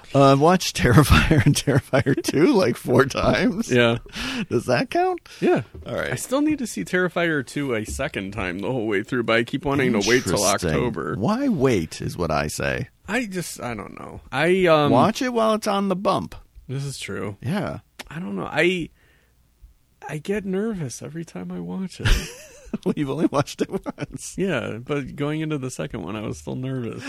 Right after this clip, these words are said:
Speaker 2: <laughs>
Speaker 1: It's gonna be worse now getting to, uh,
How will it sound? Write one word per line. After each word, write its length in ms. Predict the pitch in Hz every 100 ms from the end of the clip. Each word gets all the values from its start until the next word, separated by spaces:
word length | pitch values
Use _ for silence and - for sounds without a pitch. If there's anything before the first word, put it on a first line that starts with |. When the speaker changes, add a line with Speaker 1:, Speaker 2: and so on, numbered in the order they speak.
| 240 - -
Speaker 2:
<laughs> 440 | 359 - 392 - - - - - - - - 226 240 254 254 214
Speaker 1:
It's 160 | 175 226
gonna 180 | 254
be 120 | 220 151
worse 380 | 143 147 156
now 540 | 131 113 101 90 92 - 127
getting 320 | 131 101 95
to, 360 | - 95 85 85
uh, 360 | 85 85 87